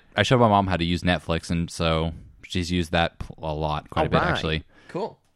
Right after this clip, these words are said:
Speaker 2: And then
Speaker 1: Um,
Speaker 2: what's not on there, she has you for.
Speaker 1: Pretty much.
Speaker 2: Okay.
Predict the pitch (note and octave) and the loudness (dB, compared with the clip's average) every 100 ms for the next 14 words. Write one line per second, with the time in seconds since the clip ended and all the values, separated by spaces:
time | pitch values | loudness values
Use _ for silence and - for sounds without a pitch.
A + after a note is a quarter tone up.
0 | _ - - A#2 A2+ A2 - A#2+ A2+ G#2 | _ -2 2 2 4 2 2 0 0 0
1 | B2+ G#2 G#2+ G2+ G2+ C3 C3+ - E2+ - | 0 -2 -2 -4 -4 -6 -6 -10 -14 -16
2 | _ D#3+ E2+ - - - F3 | _ -2 0 -2 -6 -12 -12